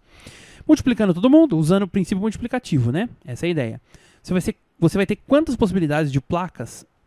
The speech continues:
da forma inicial, da forma antiga? Você vai ter vinte e seis elevado ao cubo vezes dez elevado à quarta potência. Por que que é isso? Porque o vinte e seis aparece três vezes e o dez aparece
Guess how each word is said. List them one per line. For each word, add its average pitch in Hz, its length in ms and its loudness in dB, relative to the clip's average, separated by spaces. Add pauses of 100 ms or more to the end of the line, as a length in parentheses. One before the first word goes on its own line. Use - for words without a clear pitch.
(240)
da 151 140 -2
forma 175 360 0
inicial, 180 400 -4
da 120 80 -6
forma 156 180 0
antiga? 131 440 -6 (580)
Você - 100 -20
vai 220 100 2
ter 139 140 -2
vinte 160 420 -4
e 202 40 -2
seis - 800 -6 (880)
elevado 147 400 2
ao 196 80 4
cubo 214 460 4 (180)
vezes 170 520 0
dez 143 320 -4
elevado 160 340 -6
à 170 40 -4
quarta 135 340 -8
potência. 220 400 -6
Por 254 120 0
que 214 160 -8
que 170 80 -6
é 143 40 -2
isso? 113 180 -8
Porque - 200 -6
o 131 60 2
vinte 131 140 -4
e - 40 -18
seis 131 160 -2
aparece 117 360 -8
três 175 260 -4
vezes 185 400 -6
e 247 40 -4
o 214 40 -4
dez 143 260 -4
aparece 135 460 -8